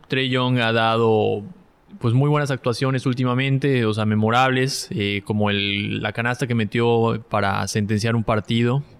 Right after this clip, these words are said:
hace, hace en, en una semana. Sin embargo, creo que el más completo a lo largo de toda la campaña, como dice Mutsa, sí ha sido Luka Doncic. Este,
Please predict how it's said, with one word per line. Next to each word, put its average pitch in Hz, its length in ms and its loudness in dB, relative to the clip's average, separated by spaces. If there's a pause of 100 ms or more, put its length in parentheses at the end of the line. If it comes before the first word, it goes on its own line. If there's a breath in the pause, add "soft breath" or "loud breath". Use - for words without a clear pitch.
hace, 107 400 0
hace 101 440 -2
en, 107 380 -6 (240)
en 110 80 -4 (420)
una 117 180 0
semana. 131 440 -2 (1000 loud breath)
Sin 170 220 -2
embargo, 160 420 2
creo 151 280 2
que 113 760 0
el 123 160 -2
más 127 220 -2
completo 123 960 0
a 110 40 0
lo 113 100 2
largo 117 240 0
de 110 60 -2
toda 117 140 0
la 110 80 2
campaña, 120 580 -2
como 110 240 -8
dice 110 320 -4
Mutsa, 113 560 0
sí - 300 -4
ha 110 60 0
sido 110 280 0
Luka 107 240 0
Doncic. 135 540 -2
Este, 104 480 -8